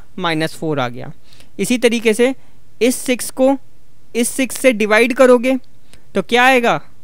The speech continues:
वन आएगा, फिर वन को मल्टीप्लाई कर दोगे इस ऊपर वाले नंबर से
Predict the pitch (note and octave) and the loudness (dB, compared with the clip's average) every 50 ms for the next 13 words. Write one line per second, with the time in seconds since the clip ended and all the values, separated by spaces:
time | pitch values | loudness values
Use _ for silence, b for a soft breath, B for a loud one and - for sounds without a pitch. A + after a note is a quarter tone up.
0 | - - - - - G#3+ F#3 D#3+ F3 F#3 G#3 A3+ B3 B3+ B3+ B3+ A#3+ C4+ C4+ C4 | -12 -12 -12 -12 -12 -10 -6 0 2 2 4 4 4 4 4 4 2 2 0 -2
1 | b b b b b b - - - A3+ B3+ C4 A3+ B3 A#3 A#3 A#3 A3 C4+ C#4 | b b b b b b -4 0 2 2 2 2 2 2 2 2 0 0 0 0
2 | C4 B3 A3+ G3+ F#3+ A3+ A#3 A3 B3 B3 A#3+ A#3 A#3+ A3+ G#3 F#3+ G#3 G#3 G#3+ C#4 | 2 2 2 0 0 -2 -2 0 0 0 0 2 0 0 0 0 0 0 0 -2
3 | D4+ F4+ - - - - - - A3 G#3 - - - - G3+ F#3+ - - A3+ G#3 | -2 -2 -4 -8 -12 -12 -8 -6 -6 -6 -6 -6 -2 0 0 2 4 4 6 6
4 | G3 F#3+ F3 E3 D#3 D3 C#3 C#3 C3+ C#3+ - - C#3 B2+ | 6 6 4 4 2 0 -2 -2 -4 -4 -6 -6 -8 -10